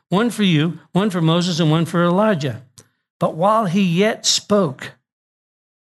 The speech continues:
behold, the cloud that overshadowed them,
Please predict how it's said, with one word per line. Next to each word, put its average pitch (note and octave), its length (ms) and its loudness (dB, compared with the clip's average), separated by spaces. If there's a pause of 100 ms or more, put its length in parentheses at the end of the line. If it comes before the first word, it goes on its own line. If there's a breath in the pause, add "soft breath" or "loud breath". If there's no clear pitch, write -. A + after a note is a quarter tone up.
(240)
behold, E3+ 520 0
the E3 80 -2
cloud G3 520 -2
that E3+ 140 -2
overshadowed F3+ 840 0
them, C3+ 380 -2